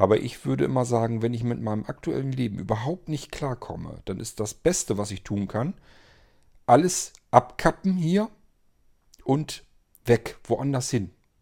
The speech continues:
Einfach den Wohnort wechseln, ganz weit weg, auch nicht irgendwie Nebenort oder so ein Scheiß,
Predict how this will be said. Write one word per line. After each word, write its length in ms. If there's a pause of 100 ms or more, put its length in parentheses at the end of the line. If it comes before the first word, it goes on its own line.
(100)
Einfach 460 (440)
den 240
Wohnort 480
wechseln, 500
ganz 320
weit 180
weg, 180
auch 160
nicht 160
irgendwie 280
Nebenort 520
oder 80
so 80
ein 60
Scheiß, 340